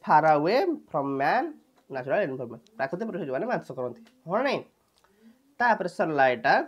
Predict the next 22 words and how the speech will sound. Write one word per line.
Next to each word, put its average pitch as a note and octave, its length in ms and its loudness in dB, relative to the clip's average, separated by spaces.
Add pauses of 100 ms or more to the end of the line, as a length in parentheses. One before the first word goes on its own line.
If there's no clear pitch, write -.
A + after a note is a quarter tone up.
(340)
ତାପରେ B3+ 300 0 (120)
ନେକ୍ସଟ E3+ 300 -2
ଯିବା, D#3 180 0 (160)
ଚାରି D#3+ 240 2
ତ - 100 -6
କିଛି F3 200 -6 (120)
ନାହିଁ। G#3 280 2 (2250)
ଏ C#3+ 160 -2
ହଁ D#3+ 180 0
ଦେଇଛି, A#2+ 340 -2
ଏଇଟା D3+ 200 -2
କ'ଣ F3 200 0
ଦେଇଛି? D#3+ 220 -2
ଆ - 60 4
ଦେହରୁ D#3+ 140 0
ବାସ C#3 140 -4 (100)
କରି C#3+ 140 -4
ଲେଖିବ। B2 200 -8 (200)
ଏ D3+ 40 -4 (120)
ହର୍ସ F#3+ 320 6 (100)
କ'ଣ? C4 100 2 (680)
ଲିଭ୍ସ G3+ 380 2